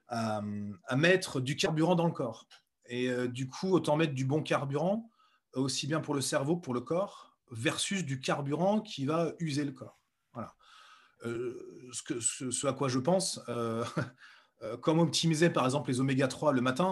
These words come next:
hein, si on, si on fait très simple, versus, euh, tous les sucres qui pourraient, euh, être extrêmement raffinés, par exemple, hein,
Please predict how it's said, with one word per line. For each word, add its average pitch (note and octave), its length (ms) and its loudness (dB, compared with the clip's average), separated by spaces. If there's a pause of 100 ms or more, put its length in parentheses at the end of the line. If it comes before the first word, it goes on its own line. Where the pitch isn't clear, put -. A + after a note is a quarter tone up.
hein, C#3 60 -6
si - 180 -8
on, A2+ 40 -6
si - 140 -6
on A2+ 40 -8
fait B2 100 -8
très C#3+ 200 -2
simple, F3+ 380 -2 (360)
versus, D#3 600 0
euh, B2 120 0
tous D#3 160 -4
les D3 80 4
sucres D#3+ 500 -2
qui B2+ 160 -8
pourraient, B2+ 380 2
euh, A#2 260 0
être C#3 300 -4
extrêmement C3 400 -4
raffinés, B2+ 480 -4
par G2+ 100 -16
exemple, F2 240 -18
hein, - 80 -20